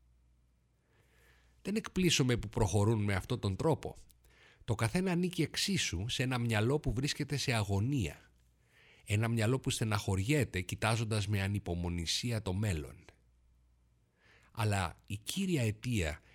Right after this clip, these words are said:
και των δύο αυτών κακών είναι ότι δεν προσαρμοζόμαστε στο παρόν, αλλά στέλνουμε τις σκέψεις συνεχώς στο μέλλον.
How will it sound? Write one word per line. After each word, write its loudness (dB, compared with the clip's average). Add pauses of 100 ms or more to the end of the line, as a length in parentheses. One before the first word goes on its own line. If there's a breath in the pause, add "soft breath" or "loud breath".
(180 soft breath)
και -2
των -2
δύο 2
αυτών -2
κακών -4 (400 soft breath)
είναι 0
ότι -2
δεν -2
προσαρμοζόμαστε -2
στο -4
παρόν, -2 (680)
αλλά -4
στέλνουμε 0
τις -8
σκέψεις -4
συνεχώς -2
στο -4
μέλλον. 0